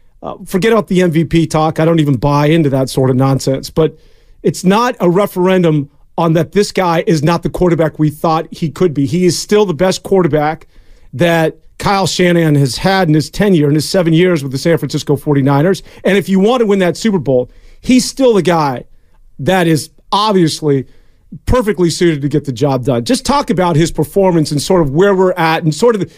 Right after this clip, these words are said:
you know, the overall perception. And I'm talking coast to coast that a lot of people were waiting for this, including Micah Parsons, that is shooting some verbal darts. Like, everybody's sort of this, "I told you so."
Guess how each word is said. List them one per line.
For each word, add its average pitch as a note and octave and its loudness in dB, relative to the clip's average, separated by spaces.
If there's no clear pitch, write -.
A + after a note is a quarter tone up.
you B3 -2
know, G#3+ 2
the G3 2
overall G#3 4
perception. F#3 -4
And E3 2
I'm G3+ 0
talking F3+ -2
coast F#3 0
to D3+ -6
coast E3 0
that D3 -2
a D#3+ -2
lot G#3 2
of G3 -4
people F#3+ -2
were F3 4
waiting F3 2
for D3 -12
this, C#3 -4
including F#3+ 2
Micah F3 0
Parsons, F3+ -2
that E3+ 2
is D#3 0
shooting G#3 0
some E3 2
verbal E3+ 2
darts. E3+ 0
Like, D#3 -2
everybody's F#3+ 2
sort F#3 -2
of D#3 -2
this, D3+ 0
"I D#3+ 0
told E3+ 0
you B2+ -4
so." A#2 -10